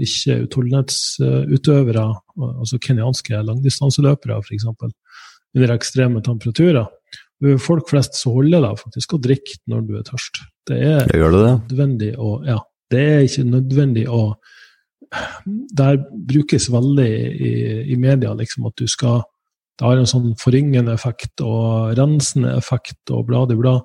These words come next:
Speaker 1: Det her er ikke etablert i forskning, at ved å drikke store vannmengder, det som skjer når du drikker store vannmengder,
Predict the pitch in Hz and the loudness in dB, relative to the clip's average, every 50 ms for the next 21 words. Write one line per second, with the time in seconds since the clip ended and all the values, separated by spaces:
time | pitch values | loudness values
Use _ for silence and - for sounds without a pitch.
0 | - - - - - _ _ _ _ _ _ - 131 120 123 117 135 147 139 135 | -6 -20 -20 -20 -20 _ _ _ _ _ _ -6 0 2 2 4 4 4 4 4
1 | 147 143 - - 156 - 156 139 147 143 135 131 - - 110 - 139 135 - - | 4 2 2 0 -2 0 0 2 2 2 2 2 0 -4 -4 0 0 -2 -2 -2
2 | - - 110 104 - _ _ - 117 - _ _ - 131 127 127 120 117 135 139 | -6 -6 -6 -6 -8 _ _ -8 -8 -8 _ _ 0 2 2 2 2 2 0 0
3 | - - - - - - 127 131 139 135 117 123 131 139 151 156 156 127 107 113 | 0 -2 -10 -8 0 0 2 4 4 2 2 2 0 0 0 0 0 0 -2 -2
4 | 135 151 165 165 - 170 - - 214 240 262 220 147 120 117 123 120 127 139 139 | 0 0 0 2 2 0 0 0 0 0 0 0 0 0 0 0 0 0 0 0
5 | - - - 127 127 120 113 117 117 120 123 123 123 113 107 110 | -2 -2 0 2 2 2 2 0 -2 0 0 0 0 -2 -4 -6